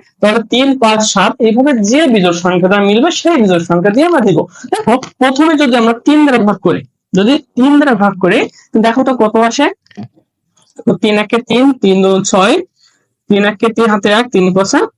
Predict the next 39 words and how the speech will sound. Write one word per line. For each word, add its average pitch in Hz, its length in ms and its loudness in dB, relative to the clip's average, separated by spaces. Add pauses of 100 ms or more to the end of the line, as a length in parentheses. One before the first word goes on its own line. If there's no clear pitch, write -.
পনেরো। 165 360 0 (320)
দেখো, 196 260 0
এটা 277 120 0
আছে। 175 220 2
তারপর 202 320 -2
দেখো, 220 160 -2
আবার 285 240 0
পনেরো, 226 260 0
আবার 262 180 0 (100)
বিজোড় 202 260 0
সংখ্যা, 202 260 0
তাহলে 220 180 -2
কত 190 180 0
দেখো, 170 240 -2 (460)
তিন 208 240 0
চারে 208 260 0 (220)
বারো, 165 320 2 (460)
হাতে 240 240 -2 (120)
এ - 60 0
জায়গায় 262 240 0
যদি 214 120 2 (120)
বারো 165 220 2 (100)
আসে, 147 200 -2 (100)
তাহলে 220 220 0
হাত 240 140 0 (540)
তিন 196 120 2 (140)
পাঁচে 220 260 -2
পনেরো, 160 240 0
সরি, 185 180 -2 (120)
পাঁচ 185 220 0
যাচ্ছে, 170 220 0 (120)
তিন 208 240 0
পাঁচে 233 240 0
পনেরো, 202 240 0
হাতে 196 260 -2
ইয়া, 170 140 2 (500)
এক 202 120 0
চারে 214 160 -2
কত, 190 140 0